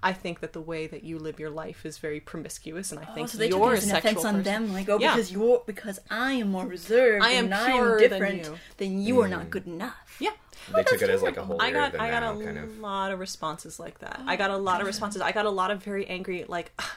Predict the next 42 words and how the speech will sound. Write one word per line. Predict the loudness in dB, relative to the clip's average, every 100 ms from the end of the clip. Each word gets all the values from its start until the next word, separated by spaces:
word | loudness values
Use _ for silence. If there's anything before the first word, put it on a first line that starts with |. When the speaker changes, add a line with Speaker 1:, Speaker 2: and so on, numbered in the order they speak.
| -10
Speaker 1:
yeah, | -4 -4 -2 -2
well, | -2 -2 -8
me | -4 -4
too," | -2 2 2 2 -6 -8
kind | -4 -4
of |
a | -6
thing. | -10 -12 -12 -18 -18 -4
Speaker 3:
Hmm. | 0
Speaker 1:
Like, | 2 4
that, | 4 4
that | 4 4
was, | 0 -2
I |
think, | -4 -6 -6
the | -4
majority | -4 -4 -6 -4 -4
of | -6
Speaker 2:
Oh, |
Speaker 1:
responses | -6 -6 -6 -6 -10
Speaker 2:
wow. | -8
Speaker 1:
that | -6
I | -6
got | -6 -6
when | -8
I | -10 -8
was, | -8 -8
Speaker 2:
You | -8 -8
don't | -8
have | -10
to | -10
be | -8
Speaker 1:
you |
Speaker 2:
the | -8
Speaker 1:
know, | -8
Speaker 2:
same. | -8 -6 -6
Speaker 1:
demisexual. | -8 -10 -12 -16
Speaker 2:
It's | -16
okay | -20 -16 -12 -12
if | -16 -18
people | -18 -14 -14 -14
are | -18